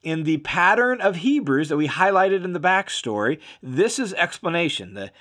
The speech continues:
book of Hebrews works by giving some explanation, and then exhortation, and then explanation, and then some more exhortation. This is explanation,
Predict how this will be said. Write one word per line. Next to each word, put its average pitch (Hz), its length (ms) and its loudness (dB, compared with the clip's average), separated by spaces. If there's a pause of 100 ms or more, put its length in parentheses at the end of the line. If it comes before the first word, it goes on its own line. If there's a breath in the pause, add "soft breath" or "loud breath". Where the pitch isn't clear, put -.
(160 soft breath)
book 139 140 -2
of 139 80 -6
Hebrews 147 320 0
works 147 220 -2
by 131 120 -2
giving 135 260 0
some 156 320 -2
explanation, 143 720 0 (240 loud breath)
and 127 100 -10
then 147 220 2
exhortation, 123 800 -2
and 117 80 -6
then 147 220 -2
explanation, 135 720 -2
and 123 100 -6
then 147 180 -4
some 156 180 -8
more 165 240 0
exhortation. 139 760 -6 (280 loud breath)
This 175 420 -2
is 180 540 -2
explanation, 160 880 -2